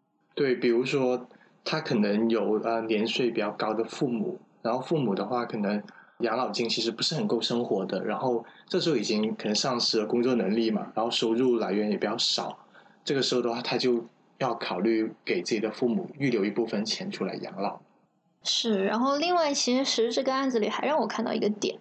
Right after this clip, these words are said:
Speaker 2: 就是这位女士既然愿意花二十万去做这样的一个分配，那我们应该可以推算得知她的这个遗产其实数量还是有一定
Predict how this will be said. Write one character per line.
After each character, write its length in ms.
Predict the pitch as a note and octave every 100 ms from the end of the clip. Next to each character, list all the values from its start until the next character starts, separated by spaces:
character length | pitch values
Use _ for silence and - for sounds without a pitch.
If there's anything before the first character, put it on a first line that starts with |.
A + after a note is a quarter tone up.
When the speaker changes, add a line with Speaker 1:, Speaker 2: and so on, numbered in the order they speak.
| -
Speaker 2:
就 80 | -
是 200 | C#4+ B3+
这 160 | - F4+
位 120 | E4+
女 220 | D4 A3
士 260 | G#3 B3+ B3
既 160 | A3+ C#4
然 200 | A#3+ B3
愿 120 | C#4
意 40 |
花 160 | C4 C4+
二 160 | F4+ A4+
十 140 | -
万 200 | A3+ -
去 200 | G#3 G#3+
做 180 | G#3+ G#3
这 80 | G#3
样 160 | G3
的 60 | F#3+
一 20 |
个 80 | G#3
分 160 | A#3+
配， 300 | C4 E4+ - - - -
那 260 | C4 C4
我 100 | A#3+
们 160 | G3 F#3+
应 80 | G#3+
该 160 | A#3
可 200 | A#3 -
以 260 | G#3+ G3+ G3 -
推 260 | - E4
算 320 | F#4+ F#4 A#3+
得 220 | G#3+ - D3+
知 260 | - A3+
她 140 | A3+ B3+
的 240 | A#3 G#3
这 120 | G#3
个 120 | A3
遗 160 | G3+ G3+
产 200 | G#3+ A3
其 200 | G3+ G#3
实 120 | G#3
数 320 | A3 - -
量 160 | B3+ G#3+
还 140 | G#3
是 300 | G3+ G#3 G#3
有 200 | G3+ F3+
一 60 | -
定 540 | A3+ A#3+ G#3+ G#3 G3